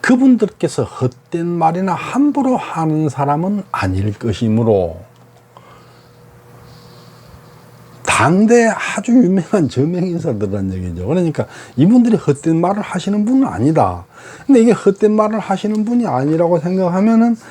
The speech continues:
인제공이 화순 최 씨는 전주 최 씨가 확실하다 한 말을 어떻게 할 수가 없죠.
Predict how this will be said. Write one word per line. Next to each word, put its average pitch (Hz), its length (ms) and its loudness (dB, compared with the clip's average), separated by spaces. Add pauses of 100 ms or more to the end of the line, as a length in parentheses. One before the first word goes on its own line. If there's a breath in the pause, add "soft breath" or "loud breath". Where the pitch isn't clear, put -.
(280 loud breath)
인제공이 180 960 2
화순 214 380 -2
최 170 160 -6
씨는 165 260 -4
전주 143 320 -2
최 - 140 -6
씨가 185 280 -2
확실하다 190 520 -2
한 165 320 -4
말을 147 480 0 (1500 loud breath)
어떻게 104 220 2
할 202 100 -2
수가 208 220 0
없죠. 127 580 0